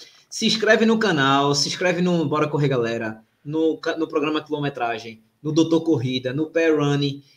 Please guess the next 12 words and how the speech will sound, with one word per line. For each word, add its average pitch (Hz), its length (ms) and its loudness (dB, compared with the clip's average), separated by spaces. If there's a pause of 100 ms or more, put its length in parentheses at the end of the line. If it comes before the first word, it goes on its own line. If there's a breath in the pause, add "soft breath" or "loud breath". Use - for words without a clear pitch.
(140 soft breath)
É, 127 140 -8
infelizmente, 147 640 0
o 147 60 0
Austin 143 220 -2
não 156 220 -4
pôde 143 260 0
tá 135 120 -6
hoje 120 220 0
com 139 140 -10
a 139 60 -4
gente, 135 440 -6 (340)
tá? 135 360 -2